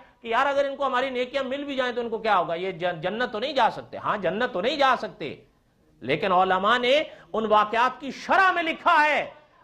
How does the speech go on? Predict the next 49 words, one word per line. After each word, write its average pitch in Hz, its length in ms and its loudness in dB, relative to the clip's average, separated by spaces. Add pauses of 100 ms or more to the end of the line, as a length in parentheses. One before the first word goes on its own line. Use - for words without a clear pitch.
(100)
اگر 269 280 0 (100)
ان 311 180 -10
کے 302 220 -2
ذمے، 285 640 -6 (480)
آپ 285 360 4
کے 330 120 -4
ذمے 302 440 -6
ان 302 180 -8
کا 294 140 -2
کوئی 285 260 -4
حق - 420 -2
ہوا، 285 460 4 (300)
یہ 233 160 -6
مطالبہ 233 540 -2 (100)
کریں 339 320 -2
گے 247 300 -2 (140)
اور 170 140 -4
آپ 190 200 0
کو 247 80 -2
دینا 247 360 4
پڑے 254 300 -2
گا، 202 260 2 (200)
اور 226 180 2
اس 254 200 -4
کا 285 140 -4
جو 254 120 -2
نتیجہ 269 520 0
ہے 349 180 2 (320)
کہ 254 100 0 (120)
وہ 247 200 4
جنت 381 440 0
تو 311 80 0
نہیں 359 160 -2
جا 320 200 4
سکتے، 262 380 -4 (220)
لیکن 254 360 -4
ان 392 260 0
کے 359 120 2
لیے 330 200 0
جو 285 180 -2
عذاب 269 360 4
مقرر 285 440 0
ہے 285 100 2
اس 269 240 -4
میں 247 160 -4
کمی 349 400 2
ضرور 247 340 2
آئے 139 220 2
گی۔ - 140 -20